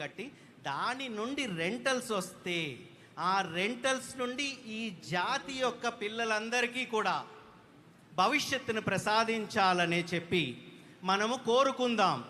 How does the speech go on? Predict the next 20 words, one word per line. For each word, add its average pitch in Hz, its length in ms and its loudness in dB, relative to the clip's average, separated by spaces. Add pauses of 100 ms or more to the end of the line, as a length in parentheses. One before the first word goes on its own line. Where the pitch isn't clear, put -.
(320)
ఇదే 220 280 2
కాకుండా 165 880 2 (440)
చాలా 202 380 2
రిజర్వేషన్స్, 214 1040 -4
చాలా 196 300 0
రేషన్ 208 400 -4
కార్డ్స్, 196 520 0 (120)
చాలా 196 380 2
సబ్సిడీలు, 185 760 -4 (100)
చాలా 190 340 2 (320)
పెన్షన్స్ 190 500 -2
రకరకాల 185 800 -2 (540)
మనుషులందరికీ 185 680 -4
ఇస్తున్నాం 202 380 -4
కదా. 139 320 -4 (280)
మన 170 200 0
జాతికి 269 460 -2
కూడా 214 420 0 (600)
పేదవాడు 202 520 -4
పేదవాడే, 151 640 -6